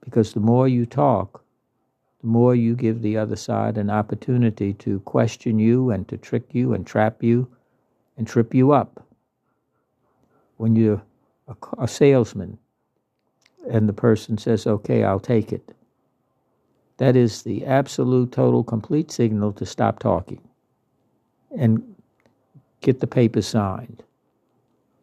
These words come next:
So many people talk past, they talk past the closing of the deal, and they end up losing the deal. My mother used to say to me,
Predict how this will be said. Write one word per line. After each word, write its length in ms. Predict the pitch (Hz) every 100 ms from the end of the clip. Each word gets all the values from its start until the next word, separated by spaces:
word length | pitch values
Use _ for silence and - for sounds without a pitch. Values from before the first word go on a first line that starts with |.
| _ _
So 180 | - 131
many 240 | 139 139
people 420 | 135 135 131 127
talk 400 | 123 - 120 120
past, 540 | - 127 131 120 - - _ _ _ _ _ _ _
they 100 | -
talk 300 | 113 127 -
past 460 | - 143 143 135 -
the 80 | 120
closing 600 | - 131 139 123 127 117
of 140 | 101
the 80 | 104
deal, 560 | 135 143 101 82 90 - _ _ _ _ _ _
and 160 | 131 135
they 100 | 135
end 160 | 135
up 100 | 135
losing 440 | 143 147 120 95 95
the 80 |
deal. 380 | 92 92 95 - _ _ _ _ _ _ _ _ _ _ _ _ _ _ _ _ _ _ _ _ _ _ _
My 100 | 110
mother 260 | 104 113 113
used 240 | 110 110
to 80 | -
say 260 | - 117 113
to 160 | - 110
me, 340 | 113 127 135